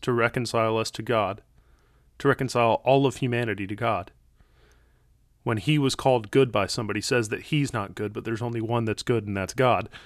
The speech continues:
You and I can't call ourselves good. We can't call ourselves good. We can't call anybody else good. That's kind of an aside point. But there are all of these stories throughout the Bible where we have individuals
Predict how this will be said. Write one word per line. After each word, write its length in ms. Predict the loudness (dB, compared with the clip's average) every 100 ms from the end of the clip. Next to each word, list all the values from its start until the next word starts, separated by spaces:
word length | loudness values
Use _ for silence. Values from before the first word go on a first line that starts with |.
| -18 2
You 180 | 6
and 120 | 6 6
I 100 | 2
can't 300 | 0 -4 -2
call 180 | -2
ourselves 380 | -2 -4 -6 -6
good. 320 | -6 -6 -6 -12
We 80 | -8
can't 200 | -4 -4
call 200 | -2 -4
ourselves 400 | -4 -2 -2 0
good. 180 | -2 0
We 80 | -2
can't 220 | -4 -4
call 200 | -2 -2
anybody 320 | -4 -6 -6
else 200 | -6 -6
good. 240 | -8 -10 -14 _ _ _ _ _ _ _ _ _ _ _
That's 140 | -14
kind 180 | -8 -8
of 60 | -8
an 100 | -10
aside 380 | 0 2 2
point. 280 | -2 -10 -12 _ _ _ _ _ _ _ _ _
But 200 | -4 -4 -6 _ _ _ _ _ -4
there 240 | 0 0
are 60 | 2
all 340 | 6 6 6
of 120 | 2
these 360 | -2 -4 -6 -10 _
stories 600 | -8 -4 2 4 2 -2
throughout 280 | -2 0 0
the 60 | 0
Bible 480 | 4 4 2 -10 -16 _ -20 -20 _ _ _ _ _ _ _ _ _ _
where 140 | -2 0
we 100 | 0
have 240 | 0 0
individuals 760 | -2 2 0 0 -6 -8 -12